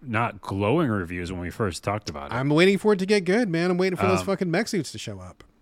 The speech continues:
Speaker 1: Yeah, the mech suits. But for me, I, I, as solo, I know it's weird and people make fun of me playing solo, you know, multiplayer games solo. But, um, yeah, I, n-, I didn't have as much of a problem as you did this whole time getting into a game. Um,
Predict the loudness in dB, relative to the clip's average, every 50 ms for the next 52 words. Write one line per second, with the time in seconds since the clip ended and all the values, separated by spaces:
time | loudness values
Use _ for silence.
0 | _ _ 0 2 2 2 2 2 0 0 0 0 -4 -6 -6 -2 -2 -2 0 0
1 | 0 0 2 2 2 2 2 2 0 -2 -4 -8 -8 -6 -6 -6 -6 -6 -4 -2
2 | -2 -2 -2 -2 -4 -2 0 2 2 4 4 4 2 2 2 0 0 0 2 2
3 | 2 0 0 -2 0 0 2 2 2 2 0 -2 -6 -8 -6 -6 -4 -2 -2 -2
4 | 0 0 -2 -2 -2 -4 -4 -2 -2 -2 -2 -2 -4 -6 -14 -20 -20 -20 _ _
5 | _ _ _ _ -2 0 2 2 2 2 2 2 4 4 2 2 0 -2 -4 -4
6 | -4 -2 -2 -2 -4 -4 -4 -4 -2 -2 -2 -2 -2 -2 -4 -2 -2 -2 -2 0
7 | -2 -4 -2 2 4 4 4 4 2 -2 -6 -10 -12 -8 _ -2 -2 -2 -2 -2
8 | -4 -6 -8 -10 -10 -14 _ _ _ _ _ _ _ 0 0 2 2 2 2 2
9 | 2 0 -2 0 0 2 2 2 2 0 0 0 0 0 0 0 -2 -4 -4 -4
10 | -4 0 0 0 2 0 -2 -4 -6 -4 -4 -4 -4 -4 -6 -6 -8 -12 -18 _
11 | _ _ -6 -6 -2 0 2 2 2 0 -2 -4 -6 -6 -6 -6 -8 -12 -16 -20
12 | -12 -8 -6 -6 -6 -6 -8 -10 -10 -12 -12 -12 -12 -12 -14 -14 -16 -18 -20 _
13 | _ _ _ _ _ _ _ _ _ _ -6 -6 -4 -6 -8 -12